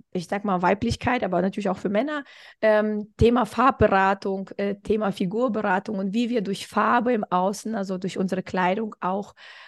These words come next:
wirken und strahlen können. Also herzlich willkommen, Mädels, äh, an euch. Das ist die Katrin und die Jana. Und, äh, ja,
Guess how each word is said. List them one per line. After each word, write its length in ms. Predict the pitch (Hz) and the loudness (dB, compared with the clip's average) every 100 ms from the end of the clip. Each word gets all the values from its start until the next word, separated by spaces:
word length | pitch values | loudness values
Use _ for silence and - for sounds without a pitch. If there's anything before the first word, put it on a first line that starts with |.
| - | -12
wirken 520 | 196 196 240 285 226 | -4 0 0 0 -2
und 200 | 226 208 | 0 -4
strahlen 680 | 196 - - 170 190 165 170 | -6 -12 -4 0 0 0 -4
können. 280 | - 151 185 | -4 -4 -4
Also 160 | 190 | -4
herzlich 400 | 196 208 233 226 214 | 0 0 0 -2 -4
willkommen, 680 | 214 226 214 - 190 220 240 | -2 0 0 0 -2 -2 -4
Mädels, 360 | 233 233 269 - | -2 -2 -4 -6
äh, 240 | - - - | -8 -8 -8
an 140 | 208 220 | -8 -4
euch. 260 | 208 220 | -4 -4
Das 140 | 220 202 | -8 -10
ist 80 | |
die 100 | 214 | -10
Katrin 400 | 214 269 254 240 | -6 -6 -2 -4
und 200 | 208 226 | -4 -6
die 120 | 202 185 | -6 -6
Jana. 540 | 156 160 196 233 320 - - - _ _ _ | -4 -4 -4 -6 -8 -14 -20 -20 _ _ _
Und, 720 | - 214 208 208 214 208 - 202 | -6 -4 -4 -6 -6 -8 -8 -6
äh, 460 | 214 208 202 - | -4 -2 -4 -6
ja, 320 | 196 185 - | -2 -2 -4